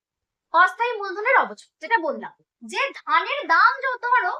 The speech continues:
আমি দশ হাজার টাকার ধান কিনেছি, কিনে সেটা বীজ ধান কিনেছি, বীজ ধান কিনেছি, সেটা মাঠে রোপণ করছি, যেটা দাম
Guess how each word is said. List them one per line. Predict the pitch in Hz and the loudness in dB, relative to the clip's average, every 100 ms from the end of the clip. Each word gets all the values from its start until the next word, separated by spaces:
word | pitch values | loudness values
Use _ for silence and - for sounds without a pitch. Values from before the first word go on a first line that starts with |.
| - | -10
আমি | - 339 523 622 _ _ - | -8 -6 -8 -16 _ _ 0
দশ | 349 370 | 0 0
হাজার | 392 427 - | -6 -6 -2
টাকার | 427 466 679 _ _ _ _ | 2 2 0 _ _ _ _
ধান | 254 311 381 392 | -8 -2 -2 -4
কিনেছি, | 403 427 466 605 - _ _ _ | -8 -8 -8 -10 -12 _ _ _
কিনে | 370 440 539 | -6 -6 -6
সেটা | 415 453 - 285 | 0 0 0 0
বীজ | 403 370 | -2 0
ধান | 440 415 | -2 -4
কিনেছি, | 285 220 185 - _ _ _ _ _ 277 | -6 -16 -16 -20 _ _ _ _ _ -10
বীজ | 370 403 | -8 -6
ধান | 392 392 | -6 -8
কিনেছি, | 415 539 | -8 -8
সেটা | 554 - - - _ _ _ _ - 330 320 | -4 -2 -2 -4 _ _ _ _ -18 -14 -4
মাঠে | 320 330 494 | -2 -2 -2
রোপণ | 440 339 | -4 -4
করছি, | 254 214 - - - _ _ _ | -10 -16 -18 -20 -20 _ _ _
যেটা | 220 381 480 605 403 | -10 -2 2 2 4
দাম | 370 | 2